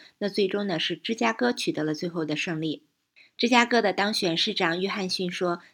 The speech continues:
他已经准备好了要欢迎这个聚会。我们再来关注另外的一个消息。这个消息是说呢，F B I他在警告消费者，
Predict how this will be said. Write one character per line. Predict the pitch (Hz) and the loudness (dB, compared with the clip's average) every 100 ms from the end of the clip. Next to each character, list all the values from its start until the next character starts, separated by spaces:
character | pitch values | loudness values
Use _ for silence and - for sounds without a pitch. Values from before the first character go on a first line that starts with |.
| - | -2
他 | 220 | -2
已 | |
经 | 185 208 | 0 -2
准 | 202 | -4
备 | 190 | -4
好 | 196 - 160 | -2 -2 0
了 | 160 | 0
要 | 180 165 | 0 -2
欢 | 165 202 202 | 0 -2 -2
迎 | 175 165 | -2 -4
这 | 180 190 | -2 -2
个 | |
聚 | 190 - 208 | -2 -4 -2
会。 | - 226 - _ _ _ _ _ _ _ | 0 0 0 _ _ _ _ _ _ _
我 | 233 | 2
们 | 254 | 4
再 | 277 | 8
来 | 277 269 | 8 8
关 | 269 262 | 4 4
注 | 262 | 4
另 | 214 240 | 4 4
外 | 226 | 2
的 | 196 | 2
一 | 175 | 2
个 | 185 | 0
消 | 185 170 | 0 -2
息。 | 180 156 147 - _ _ _ _ - | 0 -4 -4 -10 _ _ _ _ 4
这 | 311 | 6
个 | 254 | 6
消 | 254 247 | 4 4
息 | 214 | 2
是 | 214 | 0
说 | 220 220 | -2 -2
呢 | 214 185 - | 0 0 2
，F | 185 202 - | 0 0 0
B | 262 254 | 0 2
I | 240 262 190 | 4 4 2
他 | - 202 | 0 -2
在 | 185 | -2
警 | 185 180 165 | -2 -4 -2
告 | 214 190 | 0 0
消 | - 240 | 2 0
费 | 240 277 | 2 2
者， | 262 160 | 2 -2